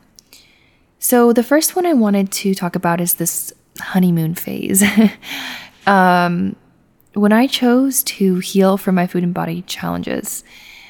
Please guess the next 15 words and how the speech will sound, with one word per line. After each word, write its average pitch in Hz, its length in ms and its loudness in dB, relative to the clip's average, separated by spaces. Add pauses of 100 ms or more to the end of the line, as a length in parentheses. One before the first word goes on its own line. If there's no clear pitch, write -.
(380)
I 202 640 4
was 196 180 4
so 165 280 0
excited. - 340 -4
I 156 60 -4
was 165 100 -4
on 165 140 -6
fire. 151 640 -8
I 175 80 -4
felt 175 380 -4
like 170 480 -6
it 185 60 -2
was 180 180 -2
this 165 240 -6
big 190 920 4